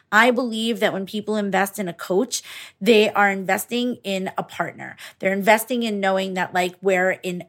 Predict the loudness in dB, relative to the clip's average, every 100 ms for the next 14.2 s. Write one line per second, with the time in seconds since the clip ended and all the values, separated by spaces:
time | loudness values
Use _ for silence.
0 | -2 0 2 0 2 4 2 4 4 4
1 | 0 0 2 2 -2 -2 -4 -2 -4 0
2 | 0 0 -2 0 2 -2 -4 -2 -2 -6
3 | -6 -4 0 0 0 0 0 0 -2 -6
4 | -10 -8 -4 -2 0 0 0 -2 0 0
5 | 0 -2 -4 -8 -14 -14 -10 -2 2 2
6 | 2 0 -4 2 6 6 4 0 0 2
7 | 2 -4 -18 _ _ _ _ 0 2 2
8 | 0 -10 2 6 6 6 4 4 4 2
9 | 2 2 0 0 0 0 -2 2 4 4
10 | 4 0 -2 4 6 6 4 2 2 2
11 | 0 -2 -2 -2 4 4 4 2 2 2
12 | -2 -4 -2 -4 -2 0 2 0 -2 -2
13 | -4 -2 0 0 -4 -10 2 4 4 4
14 | -2